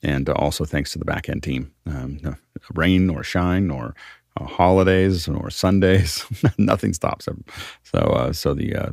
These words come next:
so anyway, so thank, thanks to the incredible crew on the back end that makes all of this happen. All right, let's go ahead and, uh, jump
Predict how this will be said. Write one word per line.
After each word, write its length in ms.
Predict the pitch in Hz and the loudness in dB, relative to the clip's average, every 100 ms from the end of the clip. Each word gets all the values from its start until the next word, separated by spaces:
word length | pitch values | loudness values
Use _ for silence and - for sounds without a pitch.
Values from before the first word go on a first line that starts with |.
| 90 | -8
so 140 | - | -6
anyway, 200 | - - - | -4 -4 -6
so 120 | - | -8
thank, 300 | 71 76 95 | -6 -6 -4
thanks 200 | 78 76 | -4 -2
to 100 | 76 | -4
the 260 | 71 67 - | -4 -4 -8
incredible 400 | 67 76 67 67 | -4 -2 -2 -4
crew 240 | - 71 | -4 -2
on 80 | 69 | -2
the 60 | 69 | -4
back 300 | 67 62 - | -6 -8 -10
end 100 | 69 | -10
that 80 | - | -8
makes 200 | - - | -10 -10
all 140 | 55 | -10
of 80 | - | -10
this 140 | - | -14
happen. 340 | - - - - _ _ - _ _ _ _ _ _ - | -14 -12 -14 -14 _ _ -20 _ _ _ _ _ _ -2
All 80 | |
right, 160 | 123 110 | 0 0
let's 140 | - - | -6 0
go 140 | 80 | 0
ahead 340 | 82 98 131 - | 2 0 -2 -6
and, 360 | 69 64 - 69 | -8 -6 -6 -6
uh, 160 | 62 62 | -8 -10
jump 320 | - 98 110 | -6 -6 -6